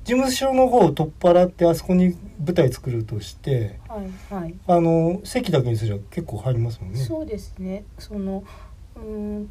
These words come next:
Speaker 2: と、この神保町に、
Speaker 1: うん。
Speaker 2: まあ、最近あんまりそこでいろいろ、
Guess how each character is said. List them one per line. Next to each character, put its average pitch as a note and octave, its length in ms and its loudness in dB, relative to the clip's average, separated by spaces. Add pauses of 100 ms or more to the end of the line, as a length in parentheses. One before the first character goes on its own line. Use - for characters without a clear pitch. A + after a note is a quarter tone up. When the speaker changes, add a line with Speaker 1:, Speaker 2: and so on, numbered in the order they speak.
Speaker 2:
と、 - 100 -16
こ A3+ 840 -12
の B3 140 -14
神 D4 160 -6
保 F4+ 260 -4
町 F4 500 -4
に、 E4+ 300 0
Speaker 1:
う F3+ 80 6
ん。 G#2+ 260 0 (480)
Speaker 2:
ま G3+ 40 -16
あ、 - 20 -12
最 C#4+ 200 -8
近 D#4 180 0
あ D4+ 40 -4
ん D4 80 -6
ま C#4+ 120 -4
り C4+ 480 -12
そ - 140 -14
こ C4 180 -10
で A#3 320 -6
い A3 40 -10
ろ A3 180 0
い A3 40 -8
ろ、 A3 120 -8